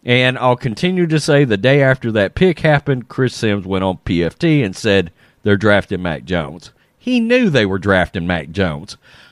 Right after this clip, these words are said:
Um, somewhere along the line, a combination of, uh, Jed York, John Lynch, somebody talked Kyle Shanahan out of Mac Jones over the course of four, five, six, seven weeks, okay?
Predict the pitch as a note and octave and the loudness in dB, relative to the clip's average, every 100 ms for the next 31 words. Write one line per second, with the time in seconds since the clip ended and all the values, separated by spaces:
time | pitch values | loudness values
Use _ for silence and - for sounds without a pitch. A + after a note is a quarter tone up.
0 | - C3 D3 C#3+ D3+ _ _ _ - - | -4 0 2 0 -4 _ _ _ -20 -8
1 | - G3+ B3 A3+ G#3+ A3 F#3+ F3 G3 G#3 | 0 0 2 2 2 2 2 2 4 4
2 | G3 F3+ - _ _ B2 - F#3 F#3+ F3+ | 2 -2 -14 _ _ -4 -2 -2 -2 0
3 | E3 E3+ C#3+ D#3 C3+ B2 A#2+ A2 G2 - | 0 0 0 -6 -4 2 4 4 0 -10
4 | _ _ _ _ _ - A#2 G#2+ G2 F#2+ | _ _ _ _ _ -2 2 4 2 -2
5 | _ _ _ _ _ G2 A#2 B2 G2+ D#3 | _ _ _ _ _ -4 2 2 2 4
6 | G#3+ G3+ D#3+ - - _ _ F#2 A#2+ A#2 | 4 4 0 -10 -18 _ _ -4 0 0
7 | A2+ F3+ G3+ G3 - - _ _ _ _ | 0 2 2 0 -6 -18 _ _ _ _
8 | - - C#4 C#4+ G#3+ D3+ C#3 C#3+ - D#3+ | -12 -4 0 2 4 4 4 0 0 2
9 | C#3+ C3 - D#3+ C#3+ C3 F#3+ F3+ C#3 A#2 | 2 0 0 4 4 2 0 2 2 0
10 | A#2 A2 B2+ D3 B2 B2 B2 G2+ G#2 C3+ | -2 -2 0 2 2 2 0 0 2 2
11 | A2+ G2 - B2 A2+ G#2+ - A2 G2 G#2+ | 2 -2 -4 -2 -2 -4 0 0 2 0
12 | F#2+ - _ - _ _ - F3+ D#3 B2+ | 0 -2 _ -20 _ _ 0 4 4 4
13 | - B2 A#2 - - C3 - - B2 G#2+ | 2 2 2 0 0 0 -2 0 0 0
14 | F#2+ B2+ A#2+ - - - G2+ E2 G#2+ G2+ | 0 2 0 -2 -18 -4 -2 2 2 4